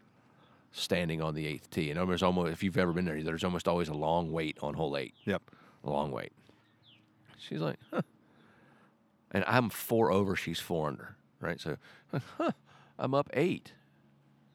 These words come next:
Speaker 2: Oh, no, she didn't.
Speaker 1: Oh, yeah.
Speaker 2: <laughs>
Speaker 1: And I'm like, "I thought we weren't, I thought we weren't playing."
Speaker 2: Yeah.
Speaker 1: I said, "Well, we're not playing, but we're always playing. I mean, we're just playing."
Speaker 2: <laughs>
Speaker 1: Right? So she,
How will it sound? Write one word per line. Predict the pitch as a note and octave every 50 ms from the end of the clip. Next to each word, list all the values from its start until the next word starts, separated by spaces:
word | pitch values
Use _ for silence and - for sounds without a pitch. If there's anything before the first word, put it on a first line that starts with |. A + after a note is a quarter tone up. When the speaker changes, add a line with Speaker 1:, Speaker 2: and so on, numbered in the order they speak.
| _ _ _ _ _ _ _ - B2 B2+ -
Speaker 2:
Oh, | - C3 B2+ C#3+
no, | B2 A2 A#2 B2+
she | B2+ - F#2+
didn't. | E2+ G#2+ B2 B2+ B2 F#2+ - -
Speaker 1:
Oh, | G#2+ G#2+ G#2+ G#2+
yeah. | G#2+ G2+ G2 F2 E2 -
Speaker 2:
<laughs> | F3 D#3+ - E3+ C3+ - C#3+ - E3 C#3+ - - - -
Speaker 1:
And | C3 B2+ C#3+
I'm | D3+ D3+ C#3+
like, | C3+ B2 A#2 G#2+ F#2 - - - - - - C#3+ - - C#3 - - - - - - -
"I | -
thought | A2 - D3+ C#3
we | C3+ C3+ B2+
weren't, | B2+ B2 A#2+ A#2 - - - - - _ - _ - -
I | D#3
thought | - D3+
we | B2+ A2
weren't | A2+ G#2 F#2 -
playing." | - - A2+ C#3 C3 E2+ B1 - - - -
Speaker 2:
Yeah. | F2+ F#2 E2+ D2+ - - - - - - - -
Speaker 1:
I | D#4+
said, | D#4+
"Well, | C#4+ E3
we're | F#2 G2+
not | C3+ - -
playing, | - - F2+ A2+ C#3+ A2+ E2
but | D#2+ D#2
we're | E2+ D#2+ D2+ F2
always | B2+ G#2+ C#2 -
playing. | - - - - D#3+ E3 G#2+ F2+ G2
I | F#2+
mean, | E2+ E2 D#2+
we're | E2
just | E2+ - -
playing." | - - G#2+ D3 C3+ E3 E3+ -
Speaker 2:
<laughs> | - - - - - - - -
Speaker 1:
Right? | A2 A2+ A2+ C3 -
So | - - B2+ A2 F#2+ - - - - - - - - -
she, | - - - D#3 C#3+ D#3+ D#3 C#3 A#2